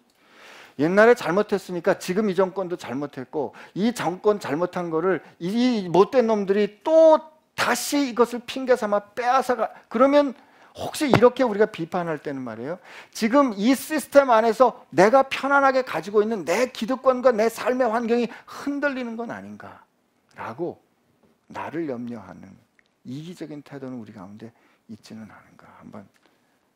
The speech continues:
살펴봐야 한다 생각합니다. 누구도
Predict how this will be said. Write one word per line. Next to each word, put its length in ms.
살펴봐야 580
한다 220
생각합니다. 480
누구도 640